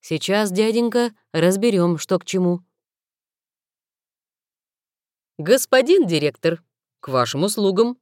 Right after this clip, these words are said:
Готовы мои стаканчики? Э, а вот сейчас узнаем.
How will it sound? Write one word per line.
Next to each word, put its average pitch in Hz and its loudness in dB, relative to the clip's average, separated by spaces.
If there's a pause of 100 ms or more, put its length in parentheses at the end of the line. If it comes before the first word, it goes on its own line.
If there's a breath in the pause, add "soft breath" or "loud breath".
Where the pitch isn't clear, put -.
(280)
Готовы 190 2
мои 147 2
стаканчики? 139 -4 (380)
Э, 208 2 (540)
а 269 4
вот 269 0
сейчас 214 0
узнаем. 131 -2